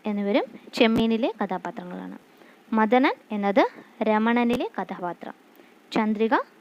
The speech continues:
രമണൻ. ചെല്ലപ്പൻ എന്നത് അനുഭവങ്ങൾ പാളിച്ചകൾ എന്ന കൃതിയിലെ കഥാപാത്രമാണ്.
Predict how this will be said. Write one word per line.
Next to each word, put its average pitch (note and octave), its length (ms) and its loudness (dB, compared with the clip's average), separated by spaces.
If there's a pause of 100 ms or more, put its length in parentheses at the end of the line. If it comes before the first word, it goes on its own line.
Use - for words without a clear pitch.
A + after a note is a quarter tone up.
(180)
രമണൻ. F3 360 0 (800)
ചെല്ലപ്പൻ D4 480 2
എന്നത് F#3 260 0 (420)
അനുഭവങ്ങൾ A#3+ 540 2 (140)
പാളിച്ചകൾ A3 520 0 (220)
എന്ന G3+ 140 -2 (460)
കൃതിയിലെ A3 400 6 (100)
കഥാപാത്രമാണ്. F3 760 -6